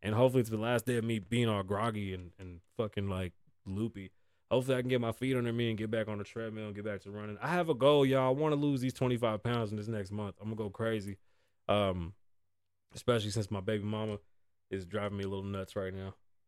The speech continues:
<laughs> This town is really eating people the fuck up. I'm gonna tell you that. This town. Uh, in Las Vegas, the median home price is now four sixty,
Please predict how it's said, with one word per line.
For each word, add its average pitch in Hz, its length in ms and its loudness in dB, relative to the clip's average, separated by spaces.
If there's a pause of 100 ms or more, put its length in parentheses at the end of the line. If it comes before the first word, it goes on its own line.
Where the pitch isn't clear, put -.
<laughs> - 80 -14 (1400)
This 135 220 -4
town 139 400 -2
is 92 140 -10
really 107 260 -4
eating 101 240 -10
people 92 280 -6
the 90 60 -12
fuck 90 280 -10
up. - 180 -14
I'm 98 60 -16
gonna 107 80 -6
tell 101 120 -10
you 95 80 -6
that. 90 160 -10 (320)
This 104 160 -4
town. 104 280 -2 (460)
Uh, 131 260 6 (480)
in 135 120 2
Las 165 260 4
Vegas, 156 420 4
the 135 80 2
median 147 340 6
home 139 240 4
price 131 320 4
is 113 100 0
now 120 220 2
four 151 240 4
sixty, 117 540 0